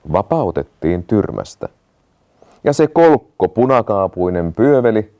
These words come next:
pani hissukseen kirveensä nurkkaan häpeämään. Ja kautta kuningaskunnan kiiri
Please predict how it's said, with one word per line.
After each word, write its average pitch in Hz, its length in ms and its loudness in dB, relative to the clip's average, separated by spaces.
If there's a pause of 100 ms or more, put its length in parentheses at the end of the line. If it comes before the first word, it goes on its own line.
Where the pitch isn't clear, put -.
(640)
pani 156 360 0
hissukseen 87 680 -2
kirveensä 123 640 0
nurkkaan 80 760 -4 (440)
häpeämään. 50 640 -12 (1500)
Ja 117 120 0
kautta 175 440 0
kuningaskunnan 101 1000 -2
kiiri 98 500 -2